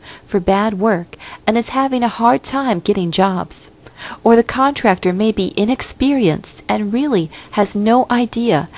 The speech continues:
how involved the work will be. Hopefully, you'll start looking at contractors before you actually have a lot of homes to start flipping. It's not a good idea to be rushed when looking for a contractor.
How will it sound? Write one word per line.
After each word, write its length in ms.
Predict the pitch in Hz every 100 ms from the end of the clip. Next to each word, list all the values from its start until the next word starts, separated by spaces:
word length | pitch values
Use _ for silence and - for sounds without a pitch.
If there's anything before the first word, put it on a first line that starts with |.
| -
how 240 | - 220 240
involved 720 | 226 190 208 240 151 - -
the 80 | 185
work 340 | 175 214 208
will 80 | 170
be. 360 | 156 196 165 160 - _ - - - - _ - _ - - - - -
Hopefully, 600 | - 294 - 254 180 160 - - _
you'll 160 | 247 262
start 320 | - 214 190
looking 320 | 196 - 196
at 100 | 170
contractors 720 | - 202 196 - 165 - 180
before 400 | - 202 - 247
you 140 | 247 262 214
actually 420 | 202 - 196 196
have 320 | - 180 180 -
a 80 |
lot 200 | 190 190
of 120 | 180 - -
homes 480 | 240 220 165 170 - - -
to 100 | -
start 360 | 226 - 214 -
flipping. 480 | - 208 - 156 - - - - _ - - - - -
It's 200 | 262 -
not 180 | 277 311
a 60 | 302
good 180 | 247
idea 400 | 214 190 208 208
to 80 | 180
be 160 | 175 180
rushed 540 | 180 214 165 - -
when 180 | 165 180
looking 320 | 220 - 170
for 160 | 170 160
a 60 |
contractor. 800 | - 196 190 185 175 - - -